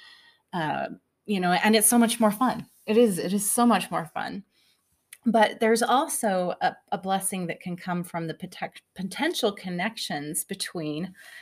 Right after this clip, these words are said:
our friends and our former dating partners. And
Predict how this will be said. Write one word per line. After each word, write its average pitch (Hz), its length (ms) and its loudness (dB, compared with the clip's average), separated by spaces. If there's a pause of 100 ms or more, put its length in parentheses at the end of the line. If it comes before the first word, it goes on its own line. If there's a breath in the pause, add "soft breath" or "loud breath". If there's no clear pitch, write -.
(200 loud breath)
our 165 220 6
friends 277 680 2
and 180 120 -2
our 160 100 0
former - 360 -10
dating - 320 -12
partners. 165 540 -8
And 185 260 -2